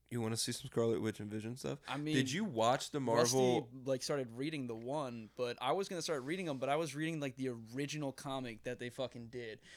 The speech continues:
Speaker 2: which I'm just gonna say right now, yo, Marvel was killing motherfuckers, yo.
Speaker 1: Oh, yeah.
Speaker 2: No, I mean, like, murdering.
Speaker 1: Oh, I know, dude.
Speaker 2: Yeah. <laughs>
Speaker 1: Dude, dude, new Marvel was
Speaker 2: Dude,
Speaker 1: hardcore. I think
Speaker 2: the Submariner,
Speaker 1: I think,
Speaker 2: y'all.
Speaker 1: um,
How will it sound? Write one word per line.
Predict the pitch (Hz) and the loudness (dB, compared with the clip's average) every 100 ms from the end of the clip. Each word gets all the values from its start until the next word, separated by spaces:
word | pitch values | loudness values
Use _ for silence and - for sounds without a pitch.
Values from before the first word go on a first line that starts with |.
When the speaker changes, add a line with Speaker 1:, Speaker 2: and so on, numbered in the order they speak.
| - | 0
Speaker 2:
which | 160 160 - | 2 2 0
I'm | 156 220 | -4 -4
just | 240 | -6
gonna | 240 | -6
say | 247 240 | -6 -4
right | 226 214 | -6 -6
now, | 226 | -6
yo, | 226 233 240 247 - - - - - - - - - | -4 -2 0 -2 -4 -12 -14 -14 -12 -12 -12 -12 -4
Marvel | 123 202 254 | 0 0 0
was | 254 208 | -4 -4
killing | 208 208 | -4 -2
motherfuckers, | 202 175 135 135 120 107 110 | -2 -2 0 -2 -2 -8 -4
yo. | 113 139 147 - | -2 -2 -4 2
Speaker 1:
Oh, | 226 294 | 4 6
yeah. | 127 233 220 117 104 139 | 6 8 8 6 -2 0
Speaker 2:
No, | 196 175 | 4 6
I | |
mean, | 165 196 190 | 4 2 2
like, | 156 - | 0 0
murdering. | 135 139 160 147 131 110 190 | -4 0 0 0 -2 0 8
Speaker 1:
Oh, | 220 | 10
I | 247 | 10
know, | 254 277 339 | 12 12 12
dude. | 151 175 | 10 12
Speaker 2:
Yeah. | 190 156 143 127 302 | 12 10 8 4 4
<laughs> | 139 - | 4 8
Speaker 1:
Dude, | 262 285 170 110 | 10 12 12 10
dude, | 180 247 | 8 8
new | 160 196 | 10 8
Marvel | 165 165 240 262 | 12 12 12 12
was | 208 | 10
Speaker 2:
Dude, | 160 | 12
Speaker 1:
hardcore. | 175 175 196 226 | 10 10 12 12
I | 143 | 12
think | 175 240 135 | 10 4 6
Speaker 2:
the | 170 | 6
Submariner, | 160 - 175 175 170 185 170 151 175 196 202 | 8 8 8 4 4 2 2 2 2 2 2
Speaker 1:
I | 208 208 220 | 6 8 8
think, | 233 226 | 6 6
Speaker 2:
y'all. | 156 | 2
Speaker 1:
um, | 147 120 | 2 2